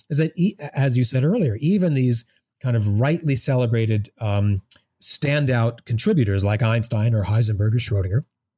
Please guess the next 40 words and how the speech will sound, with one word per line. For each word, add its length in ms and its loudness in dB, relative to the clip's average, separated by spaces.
that 100 -4
they 100 0
were 140 2
really 320 2
thoroughly 680 -2
enmeshed 480 0
in 120 2
a 40 0
community, 480 0
even 380 0
in 100 2
their 120 2
own 220 0
day. 320 -2
They 100 -2
were 140 2
not 300 -2
solo 520 -2
agents. 380 0
They 100 0
were 80 2
not, 280 -2
uh, 220 -2
lonesome 760 0
titans 440 -2
on 100 0
a 40 0
mountaintop. 600 -2
They 160 -2
were, 280 0
they 140 -2
were 300 0
working 360 -2
things 220 0
out 280 0
in 200 0
conversation. 1000 -2
Now, 180 0
the 100 0
circles 680 -2